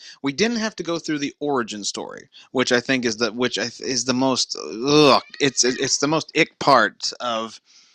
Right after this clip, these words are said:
excuse me, if you hear a cat, that is my cat. She's being a little bit butt-faced, but, uh, she's down on the floor now. Uh, but anyway, um, if you have seen the other Spider-Man movies, you know you have to go through the origin story, which is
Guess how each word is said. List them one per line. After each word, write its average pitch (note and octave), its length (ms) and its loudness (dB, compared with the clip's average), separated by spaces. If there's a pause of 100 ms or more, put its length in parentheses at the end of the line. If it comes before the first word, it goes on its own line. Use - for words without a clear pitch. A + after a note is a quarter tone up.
(260)
excuse B2+ 420 -2
me, A2 100 -8
if A2 80 -10
you C#3+ 80 -6
hear G3 180 0
a E3+ 40 2
cat, A#2 380 -2
that B2+ 100 0
is B2+ 140 -6
my C3+ 180 0
cat. A#2 340 -2
She's A#2+ 220 -8
being B2 160 -6
a A#2 100 -10
little C#3+ 180 -6
bit D3+ 100 -10
butt-faced, C#3+ 640 -2
but, B2+ 260 -4
uh, A#2+ 100 -4
she's B2 220 -8
down B2 200 -4
on B2 80 -8
the B2 60 -10
floor A#2+ 280 -6
now. C#3+ 300 -4 (460)
Uh, B2+ 140 4
but C#3 160 -2
anyway, D#3 460 2
um, C3 640 -4 (640)
if D#3 200 -4
you D#3+ 100 0
have D3+ 140 0
seen C#4 260 0
the C#3+ 100 -4
other A2 120 -6
Spider-Man G#2+ 480 -4
movies, G#2+ 280 -8
you C3 60 -2
know C3+ 160 -2
you B2+ 160 -6
have C3+ 120 -4
to C3+ 60 -8
go D#3 140 0
through D#3 140 -6
the C#3+ 100 -6
origin A#2+ 420 -2
story, F#2 380 -4
which G#2 300 -4
is A#2+ 200 -2